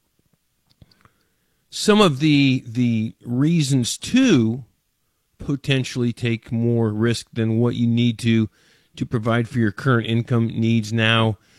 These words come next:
and the rest of your life. A legitimate reason would be, "Well, I want to maximize what's left for my heirs." For my kids, my grandkids, my,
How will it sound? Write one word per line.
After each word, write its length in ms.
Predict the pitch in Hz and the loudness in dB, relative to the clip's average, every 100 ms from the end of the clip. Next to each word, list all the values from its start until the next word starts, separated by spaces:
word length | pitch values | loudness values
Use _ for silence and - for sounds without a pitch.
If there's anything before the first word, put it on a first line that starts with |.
| _ - | _ -8
and 120 | 123 | -2
the 80 | 117 | 2
rest 280 | 123 117 127 | 2 0 -2
of 80 | 113 | -2
your 140 | 107 | -2
life. 460 | 95 110 117 107 - _ _ _ _ _ _ _ | -2 0 0 -2 -10 _ _ _ _ _ _ _
A 80 | - | 2
legitimate 640 | 135 120 147 175 185 180 - _ _ _ _ | 2 4 4 4 2 0 -2 _ _ _ _
reason 560 | 131 135 131 123 147 135 | -2 0 2 0 0 2
would 200 | 131 117 | 0 2
be, 400 | 117 117 113 110 - _ _ - | 2 2 0 -4 -16 _ _ -4
"Well, 340 | 165 170 139 _ _ _ _ | 0 0 -2 _ _ _ _
I 80 | 147 | -2
want 160 | 160 202 | 0 2
to 40 | |
maximize 960 | 170 165 170 - 156 147 147 143 135 - | 2 2 0 0 0 2 2 4 2 0
what's 460 | - 117 127 - 131 | -8 -2 -2 -2 -4
left 440 | 120 120 - - | -2 -2 -6 -18
for 560 | - 123 117 113 113 107 | -6 -2 2 2 0 -2
my 380 | 110 104 101 87 | -4 -2 -2 -6
heirs." 540 | - 101 92 87 - - _ _ - | -4 -2 -2 -6 -16 -18 _ _ -6
For 80 | |
my 160 | 127 120 | -2 -2
kids, 460 | - 135 113 92 - | 0 2 2 0 -6
my 360 | 101 101 101 - - | -4 -4 -4 -10 -4
grandkids, 640 | 127 127 117 - 98 98 | 0 2 0 -4 -8 -6
my, 360 | 110 104 110 107 | -6 -2 -2 -2